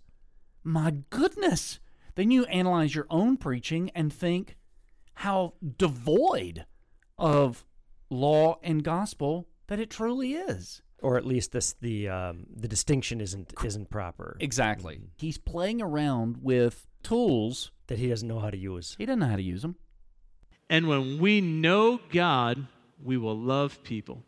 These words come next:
Speaker 3: which leads to the second point this morning, and that is simply this. When we love people, when we love people,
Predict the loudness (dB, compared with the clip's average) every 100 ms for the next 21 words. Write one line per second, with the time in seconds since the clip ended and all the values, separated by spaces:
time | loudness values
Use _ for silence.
0 | _ -10 -6 -4 -4 -4 -10 -8 -8 -4
1 | -4 -2 -6 -8 -12 -8 -8 -8 -16 -12
2 | -6 -2 -2 -4 -14 -20 -20 -12 -6 -2
3 | 0 0 -2 -6 -4 -2 -2 -2 -6 -8
4 | -8 -2 4 4 4 0 -14 -20 -4 2
5 | 2 4 0 -4 -4 -4 -2 -4 -6 -10
6 | _ _ _ _ _ _ _ -6 -2 2
7 | 4 6 6 6 4 0 -4 -2 -2 -4